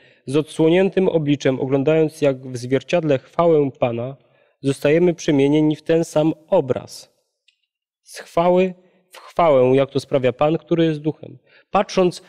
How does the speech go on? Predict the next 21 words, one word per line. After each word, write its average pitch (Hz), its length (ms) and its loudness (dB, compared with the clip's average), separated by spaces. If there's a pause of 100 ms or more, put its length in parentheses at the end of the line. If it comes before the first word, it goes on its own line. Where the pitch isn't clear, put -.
(120)
na 143 100 0
chwałę 190 400 2
Bożą, 151 360 0
patrząc, 170 420 -2 (260)
czytając 143 460 -2
Biblię, 147 520 -2 (300)
myśląc 156 500 0
o 151 100 -2
Chrystusie, 127 680 -2 (260)
modląc 165 540 2
się - 180 -2
do 135 100 2
Niego 151 260 2
i 147 80 2
rozmawiając 139 680 0
z 117 60 -12
Nim, 120 240 -2 (360)
przybywając 143 600 0
z 127 60 -16
Nim 143 180 2 (260)
codziennie 139 640 0